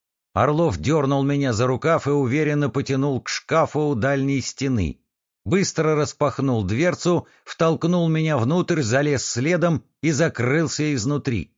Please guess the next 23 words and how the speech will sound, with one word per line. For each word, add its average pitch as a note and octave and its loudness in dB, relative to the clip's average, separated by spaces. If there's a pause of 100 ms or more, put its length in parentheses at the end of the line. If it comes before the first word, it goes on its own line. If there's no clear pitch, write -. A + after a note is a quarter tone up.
(400)
Судя D3 0
по C#3 2
отработанным C#3 0
действиям, F3+ 0 (240)
Орлов E3 2
пользовался F3 2
этим E3+ 0
укрытием D3+ 0
не E3 2
в - -14
первый A2 0
раз. - -4 (640)
«Тихо», F#2 0 (160)
прошептал E2+ -4
он, — D#2+ -2 (340)
«это C3 0
ненадолго». F2 0 (760)
Темнота D#3 2
в - -4
шкафу C#3+ -2
пахла A2 0
какими-то A2+ -2
цветами A#2 -2